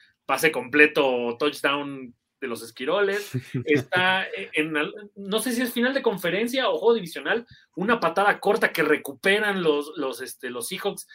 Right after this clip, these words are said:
Speaker 1: que de alguna manera increíble los Packers se ar-, se arreglan para perder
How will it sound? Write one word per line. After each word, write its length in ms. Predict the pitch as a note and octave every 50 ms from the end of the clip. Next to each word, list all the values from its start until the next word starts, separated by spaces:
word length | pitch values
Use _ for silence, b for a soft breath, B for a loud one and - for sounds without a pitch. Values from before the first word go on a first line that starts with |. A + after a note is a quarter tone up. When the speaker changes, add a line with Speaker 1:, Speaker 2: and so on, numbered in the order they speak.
| b b b
Speaker 1:
que 80 | - E3
de 80 | D#3 D#3
alguna 180 | D#3 G3 A3
manera 340 | G#3 F3 E3+ F#3 G3+ G3+ - _
increíble 600 | - F#3 F3 F3 E3+ - F3+ E3 E3+ G3 G#3 G3+ F3+
los 300 | D#3+ D3 C#3 C3 A#2+ -
Packers 340 | - E3+ E3+ - F3+ D#3
se 80 | D#3+ D3
ar-, 140 | B2+ A#2+ - -
se 160 | - - B2+
arreglan 300 | A#2+ C#3 D#3 F3 E3+ E3
para 200 | D3 C3 A#2+ -
perder 320 | - A#2 A#2 C3+ D3 -